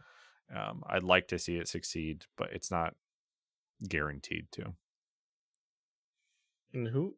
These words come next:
Speaker 2: who makes this? Is this a big studio?
Speaker 1: Uh, I can't even remember the name of it. That's kind of unfortunate, but it's ex-BioWare devs, mostly.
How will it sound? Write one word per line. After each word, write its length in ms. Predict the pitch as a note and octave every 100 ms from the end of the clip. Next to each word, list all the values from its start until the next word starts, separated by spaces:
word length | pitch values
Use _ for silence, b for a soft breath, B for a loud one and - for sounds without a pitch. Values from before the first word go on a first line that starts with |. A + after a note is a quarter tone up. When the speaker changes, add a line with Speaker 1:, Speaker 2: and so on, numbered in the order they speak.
| -
Speaker 2:
who 160 | D3 F3+
makes 220 | B2+ D3 -
this? 140 | E3
Is 40 | -
this 180 | B2+ -
a 40 |
big 200 | A2 B2
studio? 560 | - C#3 C3+ C3+ C3 B2 _ b b b b b b -
Speaker 1:
Uh, 420 | A#2+ A#2 A#2 A2+ A2
I 80 | B2
can't 120 | E3
even 140 | C#3+
remember 200 | G#2+ G#2
the 100 | G2 F2+
name 280 | E2 E2+ F#2+
of 140 | F#2
it. 200 | G2 - -
That's 300 | G2 F2+ - _ -
kind 220 | - F#2
of 60 | E2+
unfortunate, 680 | E2 D#2 D#2+ - F2 E2 -
but 220 | G2 F#2
it's 160 | F#2+ -
ex-BioWare 640 | G2 - E2+ D#2+ E2+ E2+
devs, 340 | E2+ E2+ F2 - - _
mostly. 440 | A2 F#2+ - G#2